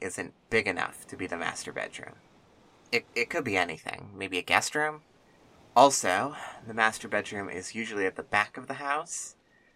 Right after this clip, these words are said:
and I saw a lounge or library in the front corner from the window outside.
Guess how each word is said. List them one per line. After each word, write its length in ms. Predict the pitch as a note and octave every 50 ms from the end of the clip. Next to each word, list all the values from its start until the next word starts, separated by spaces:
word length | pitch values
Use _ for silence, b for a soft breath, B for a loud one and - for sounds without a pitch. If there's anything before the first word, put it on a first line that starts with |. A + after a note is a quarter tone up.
| b b b b _ -
and 100 | - G#2+
I 60 | G#2
saw 320 | G2 - A2 F#2+ E2+ F#2+
a 60 | G2+ G2
lounge 720 | G2 G#2 G#2 G#2+ A2 A2+ A#2 A#2 A#2 A#2 A2+ A2 - -
or 340 | - G2+ F#2+ F#2+ F#2+ F#2 F2 - - - - -
library 800 | F2+ F#2 F#2+ G2 G2 F#2+ - G#2 G2 G2 G2 F#2+ G2 F#2+ F#2+ F#2+
in 320 | - - F#2+ F#2 F#2 F2+
the 60 | F2+
front 280 | - - A#2 G#2+ - -
corner 420 | - - A2 G#2 F#2 F2 E2+ D#2+
from 220 | - - - F2 F2
the 60 | F2
window 240 | F#2+ F2+ E2 D#2+ -
outside. 400 | - - - - - - -